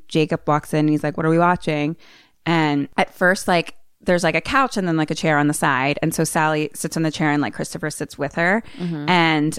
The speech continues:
Speaker 1: Anna, like, picks him up and she's like, "Nope, you're with me." And, like, kind of, like, puts him on her
Speaker 2: Oh,
Speaker 1: lap
Speaker 2: no.
Speaker 1: a little bit. Jake actually, like, leaves and goes to the bathroom or something. Now we're just watching the kids watch
Speaker 2: The movie.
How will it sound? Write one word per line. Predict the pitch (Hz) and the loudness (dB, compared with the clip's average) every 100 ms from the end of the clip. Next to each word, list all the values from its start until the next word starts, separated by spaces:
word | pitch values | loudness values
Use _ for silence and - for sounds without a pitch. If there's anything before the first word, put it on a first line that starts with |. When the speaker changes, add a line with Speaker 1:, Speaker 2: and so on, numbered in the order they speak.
| - | 0
Speaker 1:
Anna, | 175 170 | 2 2
like, | 160 - | 0 0
picks | - 180 - | 0 0 0
him | 160 | 0
up | 160 - | 2 2
and | 143 | -2
she's | - 147 | 0 -4
like, | 139 117 | -2 -4
"Nope, | 214 233 233 | 0 0 0
you're | 180 196 | -2 0
with | 190 - | 0 0
me." | 180 143 156 - | 0 2 0 0
And, | 156 | 0
like, | 151 | 0
kind | - 165 151 | 0 0 0
of, | |
like, | 147 135 - - | -2 -6 -12 -10
puts | - 180 | 0 4
him | 196 | 6
on | 185 | 4
her | 170 147 | 4 2
Speaker 2:
Oh, | |
Speaker 1:
lap | 139 123 156 | 2 2 2
Speaker 2:
no. | 160 151 143 143 | 2 0 0 -2
Speaker 1:
a | |
little | 170 139 139 | 0 0 -2
bit. | 135 117 - - - - - _ - - | -2 -4 -6 -20 -20 -20 -20 _ -20 -10
Jake | 185 190 185 | 0 0 0
actually, | 175 - 160 | -4 -2 0
like, | 147 | -2
leaves | 151 151 139 | 0 0 2
and | 135 | 0
goes | 135 | -2
to | - | -4
the | 139 | -4
bathroom | - - - - | -4 -4 -4 -4
or | |
something. | 170 - - - _ _ _ - | -4 -4 -6 -8 _ _ _ -2
Now | 196 196 | 0 2
we're | 220 220 | 0 -4
just | 208 - - | -6 -10 -4
watching | 165 165 - 156 | -4 -2 -2 -2
the | 147 | -2
kids | - 160 147 135 147 - - - _ _ _ _ _ _ _ _ _ _ _ _ _ _ - | -4 -4 -2 -6 -10 -12 -14 -18 _ _ _ _ _ _ _ _ _ _ _ _ _ _ -4
watch | 160 151 127 - - - - | 0 2 0 -6 -12 -12 -10
Speaker 2:
The | 180 | -8
movie. | 165 147 95 78 | -6 -6 -8 -10